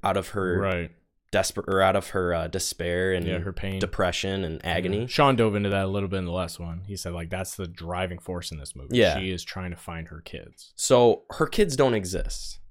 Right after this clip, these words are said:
Speaker 1: but in
Speaker 2: In this
Speaker 1: other
Speaker 2: one.
Speaker 1: universes, they do exist.
Speaker 2: Right.
Speaker 1: So she's trying to get America's power to go to other universes to have her kids.
Speaker 2: Mm-hmm.
Speaker 1: Um, and that's what she wants. She just wants to be their mom.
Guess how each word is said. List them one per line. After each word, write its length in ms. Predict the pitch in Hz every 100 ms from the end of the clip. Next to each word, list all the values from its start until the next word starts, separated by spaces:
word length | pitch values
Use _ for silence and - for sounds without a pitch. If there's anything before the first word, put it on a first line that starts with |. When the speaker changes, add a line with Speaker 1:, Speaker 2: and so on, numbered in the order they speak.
| -
Speaker 1:
but 200 | 117 113
in 120 | 110
Speaker 2:
In 80 | 104
this 100 | 107
Speaker 1:
other 200 | 117 139
Speaker 2:
one. 80 | 135
Speaker 1:
universes, 800 | 117 120 127 147 - 170 175 -
they 180 | 107
do 320 | 87 95 117 101
exist. 420 | 82 - - 98
Speaker 2:
Right. 300 | 101 85 78 - - - -
Speaker 1:
So 160 | -
she's 260 | 110 156 165
trying 540 | - - 113 113 135
to 100 | 143
get 260 | 98 113 113
America's 420 | 104 98 92 85
power 640 | - - 131 107 80 87 - _ _ _ -
to 80 | 98
go 280 | - 113 117
to 120 | 120
other 180 | 113 110
universes 800 | 110 104 90 92 - 85 82 -
to 100 | -
have 280 | 101 98 85
her 100 | -
kids. 540 | 78 90 - - 107 104
Speaker 2:
Mm-hmm. 800 | 98 92 - _ _ _ - 90
Speaker 1:
Um, 400 | 85 71 58 - -
and 120 | 92
that's 200 | 95 92
what 80 | 90
she 100 | -
wants. 240 | 78 - -
She 80 | 95
just 140 | 90
wants 140 | 85
to 60 | -
be 40 | -
their 140 | -
mom. 200 | - -